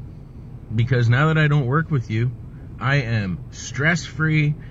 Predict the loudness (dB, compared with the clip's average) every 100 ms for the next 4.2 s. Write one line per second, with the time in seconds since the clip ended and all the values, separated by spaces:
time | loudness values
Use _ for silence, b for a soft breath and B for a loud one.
0 | B -6 -4 -2 0 0 0 0 0 0
1 | 0 2 0 0 -2 0 0 0 0 0
2 | 0 0 0 0 -2 -4 -4 -2 0 2
3 | 0 0 0 2 2 2 2 0 0 0
4 | 0 -2